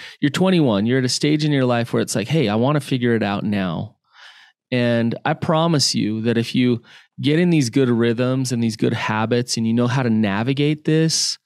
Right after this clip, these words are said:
um, y-, it's gonna bless your life. And I would just caution you, and we talked about this last time, I think, a little bit. Um, don't,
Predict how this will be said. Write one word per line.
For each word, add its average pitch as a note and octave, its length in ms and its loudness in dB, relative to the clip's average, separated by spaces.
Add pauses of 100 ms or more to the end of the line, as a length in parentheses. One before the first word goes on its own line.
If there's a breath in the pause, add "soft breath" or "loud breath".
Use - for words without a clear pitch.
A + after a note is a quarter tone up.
(580 soft breath)
um, A#2+ 480 0
y-, A#2+ 220 -10
it's C3 260 -2
gonna C#3 200 0
bless A#2 380 -2
your G#2 100 -2
life. G2+ 600 -4 (580)
And A#2+ 420 0 (140)
I D3 100 2
would D3 160 2
just D3 240 0
caution C#3 480 0
you, A2+ 360 -6 (300)
and B2+ 140 0
we B2 80 2
talked B2+ 280 -2
about A2 340 -2
this A2 300 -4
last G#2 260 -2
time, A2 100 -2
I G#2+ 60 -4
think, G#2+ 180 -6
a G2+ 60 -4
little G2+ 180 -2
bit. G#2 240 -2 (800 soft breath)
Um, A2+ 400 0
don't, C#3+ 520 -2